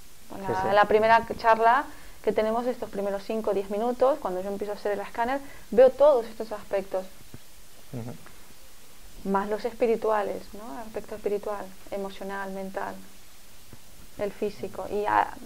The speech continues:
Speaker 1: al detectar, mm, el, su problema puede estar en cualquier lugar de todos estos, ¿no?
Speaker 2: Ujú.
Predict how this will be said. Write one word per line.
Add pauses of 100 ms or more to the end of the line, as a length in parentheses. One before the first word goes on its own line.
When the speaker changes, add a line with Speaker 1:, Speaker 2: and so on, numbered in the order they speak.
(220)
Speaker 1:
al
detectar, (1300)
mm,
el,
su
problema
puede
estar
en
cualquier
lugar
de
todos
estos,
¿no?
Speaker 2:
Ujú.